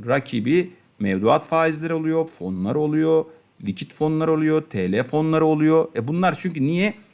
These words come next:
Siz enflasyonu indiremediğiniz takdirde politika faizini ısrarla yükseltmiyorum dediğinizde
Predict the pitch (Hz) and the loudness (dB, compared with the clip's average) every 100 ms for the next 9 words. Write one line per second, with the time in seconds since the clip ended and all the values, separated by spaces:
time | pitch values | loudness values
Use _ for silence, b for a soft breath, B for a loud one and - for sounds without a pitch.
0 | B - - 180 - - - _ _ _ | B -2 0 0 0 -4 -14 _ _ _
1 | _ - 101 101 139 139 147 131 - 107 | _ -6 -6 -2 -2 0 0 -2 0 0
2 | 107 147 160 131 113 101 95 - 92 98 | 0 0 0 -2 -2 -6 -10 -12 -6 -2
3 | 170 180 B B B B _ _ _ - | -2 -2 B B B B _ _ _ -2
4 | 98 107 202 202 151 131 123 110 107 - | 0 0 2 2 4 2 2 0 -2 -2
5 | - - 170 165 113 85 95 - 180 196 | -2 0 2 2 2 -2 -4 0 2 2
6 | 165 131 104 98 92 92 87 90 156 | 0 0 0 0 -2 -4 -4 0 0